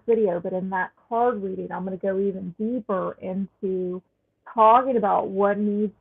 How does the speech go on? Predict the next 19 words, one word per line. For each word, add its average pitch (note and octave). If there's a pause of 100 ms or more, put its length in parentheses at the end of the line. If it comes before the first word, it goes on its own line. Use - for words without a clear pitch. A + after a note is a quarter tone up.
to G#3+
be G3
released F#3 (140)
for G3+
you E3+
and E3
what F3+
actions A3
you F#3+
need F#3
to F3 (200)
take -
and F3+
yada, G3
yada, F#3
yada, A3 (340)
all G#3
the G3+ (100)
stuff G#3+